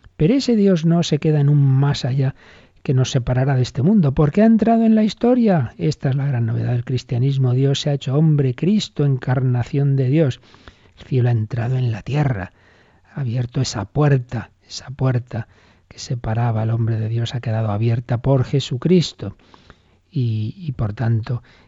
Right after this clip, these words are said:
el hombre puede comunicarse con Dios, ya aquí en esta vida. Eso sí, lo, lo iniciado aquí alcanza su plenitud en el más allá.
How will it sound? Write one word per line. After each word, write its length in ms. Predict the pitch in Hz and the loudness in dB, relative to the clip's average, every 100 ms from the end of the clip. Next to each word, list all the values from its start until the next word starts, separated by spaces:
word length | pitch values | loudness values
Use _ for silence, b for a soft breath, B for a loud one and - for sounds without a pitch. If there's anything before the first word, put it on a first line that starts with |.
| _ | _
el 140 | 135 | -4
hombre 340 | 123 120 110 107 | 0 0 0 -2
puede 260 | 120 117 | -2 -2
comunicarse 800 | 123 127 120 107 104 120 117 131 | 0 0 0 0 -2 -4 -4 -6
con 380 | 120 113 110 110 | -4 -4 -4 -6
Dios, 280 | 113 104 98 | -4 -4 -2
ya 260 | 131 190 226 | 0 2 2
aquí 240 | - 214 | 0 2
en 80 | 185 | 2
esta 260 | 165 - | 2 -2
vida. 360 | 135 135 110 95 b b b | 0 0 -2 -8 b b b
Eso 240 | - - 147 | -4 0 0
sí, 240 | 247 214 b b b _ - | 2 -2 b b b _ -8
lo, 300 | 123 120 120 | -4 -4 -4
lo 180 | 123 123 | -2 0
iniciado 520 | 120 120 - 135 131 | 2 0 2 2 2
aquí 400 | 123 131 127 147 | 0 0 -2 0
alcanza 540 | 143 120 131 127 113 | -2 0 0 0 -2
su 300 | - 143 143 | -2 0 2
plenitud 560 | 135 143 151 139 139 139 160 | 2 2 4 2 0 0 0
en 100 | 123 | 0
el 120 | 110 | 0
más 260 | 104 - | -2 -4
allá. 220 | 131 262 | -4 -4